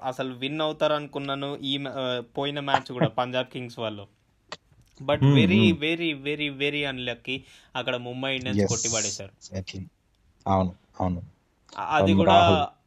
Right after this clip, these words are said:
Speaker 1: అది కూడా అసలు ఫామ్‌లో లేడనుకున్న మన హార్దిక్ పాండ్యా and back to back wickets అద్భుతంగా తీశారు
Speaker 2: పొలార్డ్.
Speaker 1: అభిలాష్.
Speaker 2: యా, యా. పొలార్డ్ మంచిగా అనిపించింది నాకు.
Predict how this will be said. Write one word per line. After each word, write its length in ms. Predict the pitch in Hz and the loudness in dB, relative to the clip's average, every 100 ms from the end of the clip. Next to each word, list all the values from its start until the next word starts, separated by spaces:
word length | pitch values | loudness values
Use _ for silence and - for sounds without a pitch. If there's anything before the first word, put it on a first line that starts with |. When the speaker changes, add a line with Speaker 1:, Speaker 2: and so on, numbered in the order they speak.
| _ | _
Speaker 1:
అది 220 | 131 139 165 | -4 -2 -2
కూడా 260 | 170 165 | 0 2
అసలు 480 | 151 147 147 143 143 | 2 0 -2 -4 -6
ఫామ్‌లో 460 | 131 135 143 151 151 | 0 2 2 0 -2
లేడనుకున్న 680 | 143 135 139 135 131 131 135 131 120 123 143 - _ _ - | 0 -2 -4 -8 -10 -6 -4 -2 -4 -4 -8 -14 _ _ -10
మన 520 | 127 131 123 120 139 _ _ _ _ - _ _ - - - - | -8 -6 -6 -6 -8 _ _ _ _ -20 _ _ -20 -20 -20 -2
హార్దిక్ 440 | 147 143 135 131 | 2 2 0 -6
పాండ్యా 360 | 135 120 117 113 131 135 | -4 -4 -4 -6 -4 -4
and 120 | 143 | -4
back 380 | 127 131 135 156 | 0 0 0 -6
to 100 | 135 | -2
back 180 | 131 123 | -4 -4
wickets 480 | 120 120 113 - _ - | -8 -8 -8 -16 _ -12
అద్భుతంగా 680 | 120 117 - 139 131 127 123 | -12 -12 -8 -6 -4 -4 -4
తీశారు 300 | 120 120 123 | 2 6 8
Speaker 2:
పొలార్డ్. 420 | 123 131 120 123 | 8 6 6 4
Speaker 1:
అభిలాష్. 220 | 113 117 - _ _ _ 107 | 4 2 -4 _ _ _ 4
Speaker 2:
యా, 280 | 104 98 | 6 6
యా. 240 | 92 95 90 | 4 2 0
పొలార్డ్ 540 | - 127 123 110 104 | 4 6 6 6 6
మంచిగా 380 | 104 107 107 113 | 6 6 6 4
అనిపించింది 460 | 104 98 98 98 92 | 4 2 0 0 0
నాకు. 280 | 95 160 | 2 2